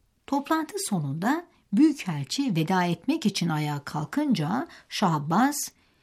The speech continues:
İmam Goli Han'a dönerek atın hazır olup olmadığını sormasını emretti. İmam Goli Han, Şah'ın emrini yerine getirmek için o kadar acele ediyordu ki ayakkabılarını bile giymeden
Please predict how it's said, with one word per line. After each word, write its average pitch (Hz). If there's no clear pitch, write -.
İmam 269
Goli 180
Han'a 156
dönerek 156
atın 226
hazır 220
olup 196
olmadığını 196
sormasını 160
emretti. 151
İmam 330
Goli 247
Han, 165
Şah'ın 214
emrini 156
yerine 147
getirmek 151
için 165
o 277
kadar 330
acele 170
ediyordu 165
ki 196
ayakkabılarını 175
bile 147
giymeden 294